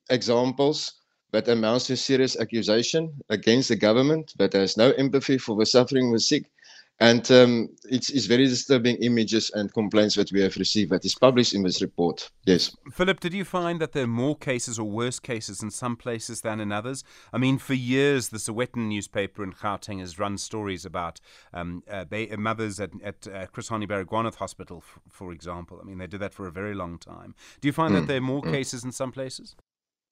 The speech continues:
Speaker 1: Look, I must tell you, I'm visiting public hospitals on a regular basis because of my, my portfolio in Parliament. But I must tell you that the, the stuff I have seen the past few years in public hospitals, and that is published in this report that we have received from the public,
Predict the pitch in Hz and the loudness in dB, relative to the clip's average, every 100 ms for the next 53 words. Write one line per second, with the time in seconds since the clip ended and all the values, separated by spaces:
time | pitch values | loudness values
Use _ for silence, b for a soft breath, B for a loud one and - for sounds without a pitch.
0 | _ _ - - B B B - - 127 | _ _ -2 -2 B B B -8 6 8
1 | 127 - - 120 131 143 139 175 156 143 | 8 0 6 10 10 10 10 8 10 8
2 | 131 101 143 143 110 127 135 135 131 120 | 6 6 4 2 0 0 0 0 0 -2
3 | 98 - 127 127 110 113 - - 117 107 | -4 0 0 0 0 -2 -4 0 0 0
4 | - - 107 107 101 107 123 117 101 87 | -4 -8 -6 -2 2 2 4 4 2 -2
5 | 92 - - 151 - - 95 - 104 101 | -4 -6 -4 -4 -4 -10 -14 -4 -4 -2
6 | 107 101 98 95 85 98 92 - 98 - | -4 0 2 0 0 -2 -2 -2 -2 4
7 | 113 107 92 92 101 101 104 156 151 B | 6 6 4 2 4 6 4 2 -2 B
8 | B B B - 120 123 139 156 156 190 | B B B 6 8 10 10 10 8 10
9 | 170 160 151 123 127 - 117 131 117 - | 8 8 4 0 -2 -2 -4 -2 -2 -2
10 | 120 - - 165 185 - 147 156 135 - | -2 -2 0 2 2 0 2 2 0 -2
11 | 156 139 117 - 131 123 - 131 98 107 | -2 0 -2 -2 0 0 0 -4 0 -2
12 | 110 107 110 101 104 - 98 - 90 - | -2 -4 -2 -2 -4 -4 -8 -8 -12 -6
13 | 80 - 110 110 117 - 139 139 139 113 | -4 0 4 4 4 6 8 8 4 2
14 | 101 110 117 - 117 110 104 90 104 98 | 2 2 0 2 4 4 2 2 2 2
15 | 98 - 113 104 92 - 98 73 65 | -4 0 -2 0 -4 0 0 0 -6